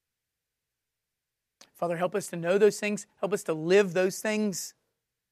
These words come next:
Not just today, not just this week, not just for the next <laughs> couple of weeks,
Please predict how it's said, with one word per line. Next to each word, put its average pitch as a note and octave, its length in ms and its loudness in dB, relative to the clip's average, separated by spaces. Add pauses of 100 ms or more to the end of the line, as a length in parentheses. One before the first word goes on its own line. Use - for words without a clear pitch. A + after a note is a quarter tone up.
(760)
Not E3 200 0
just - 280 -8
today, A#3 440 8
not F3 180 -2
just D3 140 -10
this D3+ 180 -8
week, A#3+ 320 2
not D#3+ 260 -6
just - 200 -10
for E3 80 -2
the D3+ 60 -2
next E3+ 200 -4
<laughs> - 80 -2
couple F#3+ 240 4
of G#3+ 60 2
weeks, G3 540 0